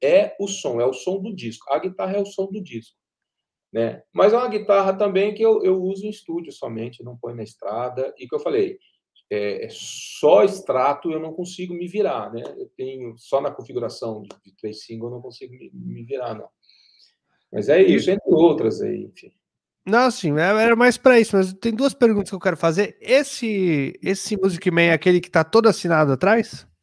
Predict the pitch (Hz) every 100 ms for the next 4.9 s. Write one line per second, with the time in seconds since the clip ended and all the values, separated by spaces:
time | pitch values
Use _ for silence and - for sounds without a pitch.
0 | - 143 135 113 - 131 156 120 101 -
1 | _ _ _ _ _ _ _ _ _ 151
2 | 147 202 175 214 190 202 196 202 202 175
3 | 190 202 202 226 233 202 208 202 - 190
4 | 170 180 170 147 147 202 202 139